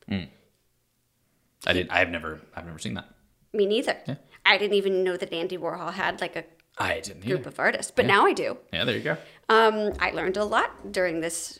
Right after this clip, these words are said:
Speaker 2: episode. Um, so he left the factory sometime between, like, nineteen sixty-seven or early nineteen sixty-eight,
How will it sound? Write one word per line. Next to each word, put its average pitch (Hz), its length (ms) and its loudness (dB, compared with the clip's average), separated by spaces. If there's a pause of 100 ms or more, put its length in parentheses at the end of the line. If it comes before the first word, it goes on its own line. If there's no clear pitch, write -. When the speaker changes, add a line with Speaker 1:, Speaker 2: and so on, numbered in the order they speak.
(120)
Speaker 2:
episode. - 560 -6
Um, 208 400 2 (1800)
so 277 480 8
he 285 160 2
left 311 260 4
the 370 80 2
factory 233 460 4
sometime 208 500 0
between, 208 240 -2
like, 190 140 -4
nineteen 180 400 -2
sixty-seven 175 1040 -4
or 160 320 0
early 185 260 0
nineteen 170 300 -4
sixty-eight, 170 720 -6